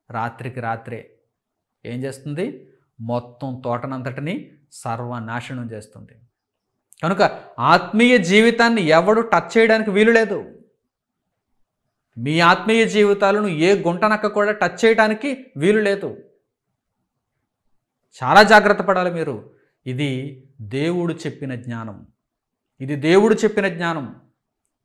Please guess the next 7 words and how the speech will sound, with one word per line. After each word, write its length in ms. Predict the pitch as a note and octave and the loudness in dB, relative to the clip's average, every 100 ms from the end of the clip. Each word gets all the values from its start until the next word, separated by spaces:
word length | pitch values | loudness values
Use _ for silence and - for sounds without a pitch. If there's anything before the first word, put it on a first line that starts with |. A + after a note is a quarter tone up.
| _ - | _ -14
దీనికి 440 | A2+ C3 B2+ C3 | -10 -8 -8 -8
ఎవ్వరూ 420 | B2 B2 B2 C#3+ | -8 -8 -6 -6
కూడా 480 | C#3+ C#3 C3+ B2 A#2 - _ _ _ _ _ - | -6 -4 -4 -4 -6 -18 _ _ _ _ _ -12
ఎదురు 260 | A#2 C#3+ | -8 -8
చెప్పటానికి 540 | D3+ C#3+ B2+ C3 B2+ A2+ | -8 -10 -10 -12 -12 -12
వీలు 220 | A2+ A2+ | -14 -14
లేదు. 260 | G#2 G2 | -16 -18